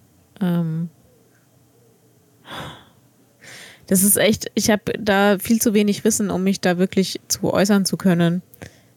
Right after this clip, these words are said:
Ähm, ich hab mir diese ganzen Pläne auch noch nicht angeguckt, aus dem Gedanken raus, dass ich's nicht ändern kann. Also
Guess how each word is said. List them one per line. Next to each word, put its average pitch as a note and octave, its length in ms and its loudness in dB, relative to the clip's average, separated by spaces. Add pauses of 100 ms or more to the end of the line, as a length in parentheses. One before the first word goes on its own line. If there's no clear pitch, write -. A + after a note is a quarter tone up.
(300)
Ähm, F3 420 2
ich E3+ 140 -2
hab F#3+ 120 2
mir G3+ 100 4
diese F#3+ 240 2
ganzen F#3+ 300 0
Pläne G3 360 2
auch F3+ 140 -2
noch F#3+ 140 2
nicht F#3+ 200 0
angeguckt, G3+ 540 0 (200)
aus E3 220 0
dem G#3 240 0 (160)
Gedanken G3 460 0
raus, G3+ 280 2
dass F#3+ 200 0
ich's G3 240 0 (160)
nicht A3 300 0
ändern G3+ 380 2
kann. E3+ 300 -2
Also F#3 300 0